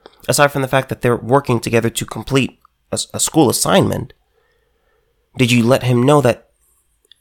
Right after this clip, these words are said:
him hanging alone with girls is con-, is considered cheating? He said, she said, "Well, no." You don't want your relationship to fall, to fall victim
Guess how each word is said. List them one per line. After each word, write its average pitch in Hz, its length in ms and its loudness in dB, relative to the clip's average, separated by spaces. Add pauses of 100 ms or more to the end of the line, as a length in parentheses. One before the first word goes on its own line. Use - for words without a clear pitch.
him 135 300 0
hanging 127 240 2
alone 120 260 2
with 110 160 -2
girls 123 260 2
is 110 100 -4
con-, - 240 -8 (160)
is 107 140 -2
considered 110 380 -4
cheating? 120 220 -4
He 117 80 -8
said, - 220 -8
she - 160 -16
said, - 200 -20
"Well, 104 120 -10
no." 107 380 -6 (2500)
You 147 120 -2
don't 220 200 6
want 220 180 4
your 170 80 -2
relationship 156 420 -2
to 131 80 -6
fall, 120 340 0 (240)
to 120 100 -8
fall 113 420 0
victim 107 640 -4